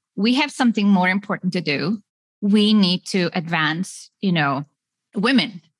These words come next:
in politics. We need more women to sit in parliament."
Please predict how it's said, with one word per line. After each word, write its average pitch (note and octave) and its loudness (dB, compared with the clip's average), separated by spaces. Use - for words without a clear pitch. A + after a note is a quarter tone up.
in G3 2
politics. - -4
We G#3 0
need G3+ 4
more F#3 2
women E3+ 2
to G3+ -2
sit F3 -4
in G3+ 4
parliament." A3 -2